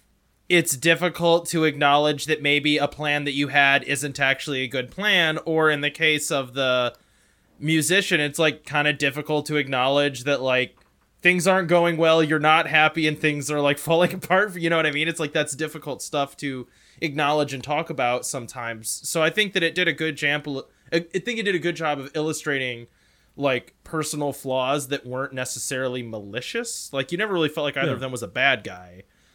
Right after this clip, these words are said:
Speaker 2: No, no, I never, I never, like, I, I felt like there was, like, that point when I was scared, I was like, "Oh, is he, like, a serial cheater? Like, does he philander, get, get around type thing?"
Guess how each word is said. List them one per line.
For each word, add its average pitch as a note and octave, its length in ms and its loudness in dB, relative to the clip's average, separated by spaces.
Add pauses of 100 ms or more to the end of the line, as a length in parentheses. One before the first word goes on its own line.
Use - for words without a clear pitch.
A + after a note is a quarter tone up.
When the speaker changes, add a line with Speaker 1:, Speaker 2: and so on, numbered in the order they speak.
Speaker 2:
No, C#3 320 4
no, D#3+ 160 6
I C#3 140 4
never, F3+ 220 2
I F3 60 2
never, F#3 220 0 (240)
like, G#3 180 6
I, A3+ 80 6 (120)
I G#3+ 40 4
felt C4 240 2
like G#3 240 2 (480)
there G3 80 8
was, G#3 140 6
like, G3 140 4
that F#3 180 6
point G3+ 200 2
when F3+ 80 6
I F3 40 8
was D#3 100 4
scared, F3+ 120 4
I - 20 8
was D3+ 80 0
like, C#3+ 100 -4
"Oh, C#3 400 6
is C3+ 140 -2
he, D3+ 100 0
like, C#3+ 180 0
a B2 140 -2
serial C#3+ 640 2
cheater? D3 380 -2
Like, C3 100 0
does B2 220 -6
he A#2+ 100 -6
philander, C#3 760 -2
get, C3+ 340 -6
get C3 120 0
around C3+ 540 2
type D3+ 220 0
thing?" D#3+ 380 -2